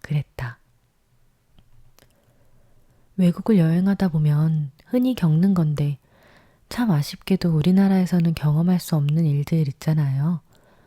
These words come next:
호주에 갔을 때 땅이 어찌나 넓은지 버스에서 보낸 시간이 더 긴 것 같은, 그렇게 버스에서 계속 같은 풍경을 바라보고 있었는데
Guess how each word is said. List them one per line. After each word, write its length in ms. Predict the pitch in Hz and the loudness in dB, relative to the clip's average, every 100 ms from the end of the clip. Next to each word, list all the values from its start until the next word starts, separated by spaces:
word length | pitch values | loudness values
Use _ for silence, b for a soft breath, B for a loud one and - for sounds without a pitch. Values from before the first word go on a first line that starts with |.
| b b b b b _ | b b b b b _
호주에 340 | 254 - 262 240 | -4 0 0 0
갔을 300 | 180 - 175 | -2 -4 -6
때 480 | - 156 165 156 - b b b b | -2 0 0 -2 -8 b b b b
땅이 260 | - 240 247 | -4 -2 0
어찌나 400 | 156 - 226 226 | 0 -2 0 2
넓은지 640 | 160 143 165 156 151 143 - b b b b - | 2 0 -2 -2 -2 -4 -6 b b b b -6
버스에서 520 | 247 - 262 240 233 | -4 -2 0 0 0
보낸 240 | 180 175 | 0 0
시간이 400 | 175 - 208 190 | 0 -2 -2 0
더 200 | 180 156 | -2 -4
긴 240 | 170 160 156 | -4 -4 -2
것 160 | 180 | -2
같은, 560 | - - - 143 139 139 - b b b b b b b - | -6 -10 -4 -4 -4 -8 -12 b b b b b b b -8
그렇게 340 | 175 180 202 | -4 -2 -2
버스에서 680 | 196 202 - 233 208 190 185 | -2 -2 -2 -2 0 -2 -2
계속 280 | - 156 196 | -2 -4 -4
같은 320 | - - - | -6 -6 -8
풍경을 420 | 185 214 208 196 190 | -4 -2 0 0 0
바라보고 500 | 156 151 175 180 165 | -2 -2 -2 -2 -4
있었는데 800 | - 165 160 147 151 156 170 | -4 -4 -2 -2 -2 -2 -2